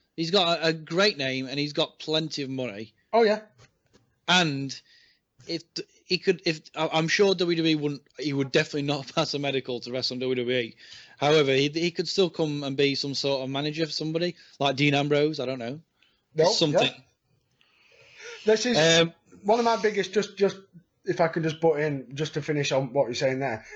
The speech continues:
Speaker 2: One of my biggest, um, sort of pet peeves I have with the W W E at the minute is when they bring back legends, they only have a very small pool that they bring back. They don't, they don't even think of people like Terry Funk.
Speaker 1: Yeah.
Speaker 2: Do all these
Speaker 1: Yeah, it's
Speaker 2: legend shows and these, these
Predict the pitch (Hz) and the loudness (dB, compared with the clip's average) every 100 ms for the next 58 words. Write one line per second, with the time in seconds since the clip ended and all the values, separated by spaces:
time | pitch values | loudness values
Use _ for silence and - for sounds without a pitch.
0 | - 156 185 185 165 170 170 170 - _ | -8 0 2 2 0 -2 -2 -2 -4 _
1 | _ _ - 143 135 131 135 _ _ _ | _ _ 0 2 4 0 -4 _ _ _
2 | _ - 170 135 - - _ _ _ _ | _ 0 2 2 -2 -6 _ _ _ _
3 | _ _ - 151 - 180 170 147 151 147 | _ _ -4 -4 0 0 2 2 2 0
4 | 151 147 143 131 131 123 117 110 123 135 | -2 0 -2 0 0 0 -2 -4 -4 -4
5 | 160 180 160 190 170 143 131 110 104 - | 0 0 2 0 0 -2 -4 -4 -8 -10
6 | - - - 160 190 185 180 196 - - | -20 -18 -2 2 4 4 4 2 2 0
7 | 196 196 190 208 190 185 147 143 151 147 | 2 0 2 2 4 2 0 -2 0 2
8 | 143 - _ _ _ _ 170 180 185 151 | 0 -4 _ _ _ _ 0 2 2 -4
9 | 170 170 196 185 180 196 202 190 180 165 | -2 0 2 0 0 0 0 0 -2 0
10 | 156 165 - 175 147 139 131 - _ _ | 0 0 -2 -2 -2 -2 -6 -8 _ _
11 | _ _ _ _ _ _ _ _ _ _ | _ _ _ _ _ _ _ _ _ _
12 | _ _ - 165 170 147 _ _ _ _ | _ _ -2 2 2 -2 _ _ _ _
13 | _ _ _ - 214 208 180 170 214 196 | _ _ _ 2 4 4 4 4 4 0
14 | 180 180 147 139 143 143 139 175 160 156 | -2 0 0 0 -2 -4 -4 -4 -4 -6